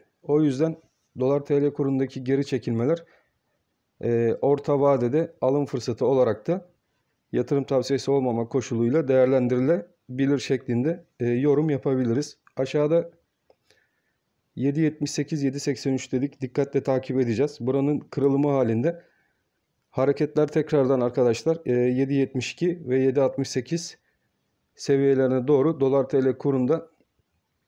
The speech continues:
e, geri çekilmelere sebebiyet verebilir. O yüzden, e, Merkez Bankası'nın, e, vereceği kararlar ve, e, buradan gelebilecek haberler bu hafta içinde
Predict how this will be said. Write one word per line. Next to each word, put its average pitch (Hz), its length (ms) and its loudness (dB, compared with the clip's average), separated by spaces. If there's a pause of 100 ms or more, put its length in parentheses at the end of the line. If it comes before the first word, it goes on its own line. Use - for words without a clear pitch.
(280)
e, 120 60 -2 (400)
geri 143 220 0
çekilmelere 127 720 0 (840)
sebebiyet 135 680 0 (340)
verebilir. 135 680 0 (1300)
O 143 160 2
yüzden, 160 340 0 (100)
e, 131 60 0
Merkez 135 680 0
Bankası'nın, 143 600 0 (540)
e, 117 60 -6 (300)
vereceği 131 460 2
kararlar 131 540 2 (1120)
ve, 147 280 0 (320)
e, 127 300 0
buradan 139 300 0
gelebilecek 127 600 0
haberler 135 480 0 (180)
bu 135 220 0
hafta 127 280 0
içinde 123 540 -2